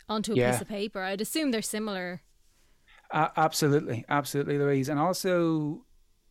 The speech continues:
Speaker 2: I mentioned before about how in meditation, we, a lot of it is about observing and
Speaker 1: Mm-hmm.
Speaker 2: witnessing what's happening. As a writer, as an artist, part of your role as well is you observe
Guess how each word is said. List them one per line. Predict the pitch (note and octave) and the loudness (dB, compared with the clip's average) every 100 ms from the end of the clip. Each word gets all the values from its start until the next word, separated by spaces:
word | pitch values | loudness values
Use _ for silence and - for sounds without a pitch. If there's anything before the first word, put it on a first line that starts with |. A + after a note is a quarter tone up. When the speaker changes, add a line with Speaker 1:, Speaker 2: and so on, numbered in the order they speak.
| _ _ | _ _
Speaker 2:
I | C3+ | -4
mentioned | D3+ E3+ G3+ | -4 -2 -6
before | C#3 - C#3+ C#3+ | -8 -4 -2 0
about | C#3 B2+ B2 | 0 -2 -4
how | C3+ C3+ | -4 -4
in | C3 | -4
meditation, | C3 B2+ - C3 B2 B2 B2+ | -4 -6 -6 -8 -8 -8 -8
we, | B2+ B2 B2 A#2+ A#2+ - | -2 0 0 -2 -6 -6
a | B2 | -2
lot | B2+ | 0
of | D3+ D3 | 0 -4
it | D#3 | -6
is | B2+ | -4
about | B2 A#2 | -4 -4
observing | A2+ A2+ B2 C3 C3+ C3 | -6 -4 -2 -2 -2 -4
and | A#2 | -4
Speaker 1:
Mm-hmm. | F#3+ F3 | -2 -2
Speaker 2:
witnessing | F3+ F#3 - C#3 A2 | -2 -2 -4 -6 -6
what's | B2+ B2+ | -6 -4
happening. | - C3 D#3 C#3+ A2+ _ - - - _ _ - | -4 -4 -2 -6 -8 _ -20 -20 -20 _ _ -6
As | D#3 | -2
a | D3+ | 2
writer, | D#3 F#3+ G#3+ F#3+ | 2 2 4 4
as | D#3+ C3+ | 4 2
an | C3 | -2
artist, | B2+ C#3+ D#3 - - - _ _ | 0 0 -2 -10 -16 -20 _ _
part | - D#3 G3 | -4 -2 -2
of | E3+ | -2
your | D#3 C#3 | 0 0
role | B2+ B2 B2+ C3+ D3+ C3 A#2+ | -2 -2 0 0 0 -4 -6
as | A#2 | -8
well | A#2 C3+ C3 | -4 -4 -4
is | A#2+ - | -8 -10
you | C3+ B2 | -8 -8
observe | A2+ B2 D3 E3 - | -4 -2 0 -2 -8